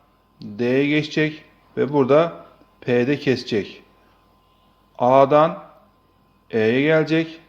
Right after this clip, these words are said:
ve burada Q'da bitecek. Buna göre diyor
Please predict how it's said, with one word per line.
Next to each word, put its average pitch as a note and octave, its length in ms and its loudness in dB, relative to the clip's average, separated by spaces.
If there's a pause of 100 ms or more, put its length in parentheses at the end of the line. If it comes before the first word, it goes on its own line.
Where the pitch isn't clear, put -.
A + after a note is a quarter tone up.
(100)
ve A#2+ 120 -4
burada C3+ 420 0 (440)
Q'da C3 520 -2 (180)
bitecek. - 540 -10 (1120)
Buna F#3 180 4
göre G3+ 280 8
diyor D3 240 4